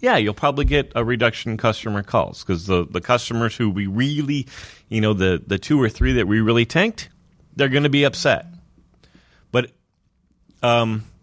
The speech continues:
that's not gonna have a big impact on customer satisfaction rates overall. So you guys have to decide. And in that case, I, I told them there's two metrics that I think are better. One's known as the coefficient of variation.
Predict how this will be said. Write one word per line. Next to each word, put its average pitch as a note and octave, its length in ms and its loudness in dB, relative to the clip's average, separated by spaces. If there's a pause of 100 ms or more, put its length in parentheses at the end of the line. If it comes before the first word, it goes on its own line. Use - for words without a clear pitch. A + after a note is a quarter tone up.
that's C3+ 300 -2
not C#3 300 2
gonna C3+ 240 2
have A#2+ 320 2
a A2 60 4
big G#2 340 0
impact G2 720 -6 (420)
on A2+ 140 -2
customer G#2 460 -2
satisfaction F#2+ 720 -2
rates D#2 280 -4
overall. E2 460 -2 (1800)
So - 120 -2
you A#2+ 140 2
guys C3 220 0
have A#2 160 0
to - 80 -8
decide. - 400 -2 (360)
And A2 260 4
in A#2 140 4
that B2+ 220 2
case, A2+ 300 0
I, G#2+ 180 2
I G2+ 120 0
told G#2 340 0
them G2+ 420 -2 (100)
there's F#2 220 -4
two C#3+ 180 0
metrics A2+ 420 -4
that G#2 100 0
I F#2 60 0
think G2 280 -6
are F2+ 140 2
better. G2 420 0 (800)
One's A2+ 380 0
known G#2+ 260 2
as F#2+ 140 -4
the F2+ 80 0
coefficient A#2 720 0
of G2+ 80 0
variation. G#2+ 680 2